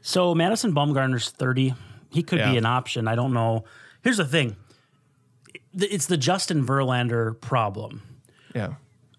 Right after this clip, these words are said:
Speaker 1: When you hit thirty and you've been a terrific pitcher, do you take the Justin Verlander path and, you know, maybe it's rocky for a little bit and then you just take off again? Or do you take the Felix Hernandez,
Speaker 2: Yeah, Felix Hernandez
Speaker 1: Tim
Speaker 2: is perfect.
Speaker 1: Lincecum path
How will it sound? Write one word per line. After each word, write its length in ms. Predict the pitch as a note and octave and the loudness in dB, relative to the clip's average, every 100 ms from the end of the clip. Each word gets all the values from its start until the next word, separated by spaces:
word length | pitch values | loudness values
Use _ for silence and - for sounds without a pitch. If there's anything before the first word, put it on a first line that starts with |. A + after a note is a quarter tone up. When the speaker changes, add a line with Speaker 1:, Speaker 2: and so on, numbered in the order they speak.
| _ - | _ -2
Speaker 1:
When 200 | F3+ D#3+ | 2 4
you 320 | D3+ C#3+ D3 | 4 2 -2
hit 240 | C3+ G#3 - | 0 0 0
thirty 400 | E3 C#3 C#3 C#3 - - - | 0 0 -2 -4 -14 -12 -2
and 80 | C3 | 0
you've 140 | A2+ | 2
been 120 | C3 | 2
a 60 | C#3 | 0
terrific 400 | - C#3 C3 B2+ | 0 0 0 -2
pitcher, 440 | D3 C#3+ A2+ G2+ - _ - _ _ | -2 -2 -2 -4 -8 _ -20 _ _
do 80 | - | -2
you 40 | B2+ | 2
take 220 | C#3 C#3 | 0 0
the 80 | A#2 | 0
Justin 360 | C3+ C#3 B2 | 0 0 -2
Verlander 460 | A2+ A#2+ C3+ C3+ C#3 | 0 0 0 0 -2
path 300 | C#3+ D3+ D3+ | -2 -2 -2
and, 80 | B2 | -2
you 60 | |
know, 120 | A#2+ C3 | -2 0
maybe 200 | D3 C#3 | 0 2
it's 140 | C3+ C3 | 2 0
rocky 320 | C3 B2+ C#3 | -2 -2 -4
for 120 | C3+ | -2
a 40 | |
little 140 | A#2+ A#2 | -2 0
bit 140 | B2 | -2
and 80 | C3 | -2
then 100 | A#2+ | -2
you 60 | A2+ | -4
just 180 | G#2+ - | -6 -4
take 220 | D#3 C3+ | -2 -2
off 180 | B2+ C3 | -4 -4
again? 360 | A2 A2 C#3 - _ _ _ _ _ _ - | -6 -4 -6 -10 _ _ _ _ _ _ 0
Or 400 | G#3+ C3+ C3+ C3 _ _ _ _ B2+ | 2 2 0 -4 _ _ _ _ -2
do 80 | D3+ | 0
you 60 | |
take 300 | D3 C#3+ C3+ | 2 0 -2
the 140 | A#2+ A#2 | -6 -2
Felix 320 | C#3+ C3+ C3 | 0 0 0
Hernandez, 640 | B2+ A#2+ A#2+ A#2+ A2+ A2 G2+ | 0 2 2 2 0 0 -2
Speaker 2:
Yeah, 100 | E2 | -2
Felix 340 | - B2 A#2 | 0 0 0
Hernandez 280 | A#2 G#2 F#2+ | -2 -2 0
Speaker 1:
Tim 140 | D3 B2+ | 0 2
Speaker 2:
is 40 | B2+ C3 | 2 0
perfect. 120 | C#3 | 0
Speaker 1:
Lincecum 220 | B2+ A#2 A2 | -2 -2 0
path 460 | A2+ A2 G2+ A#2 | 2 2 0 -6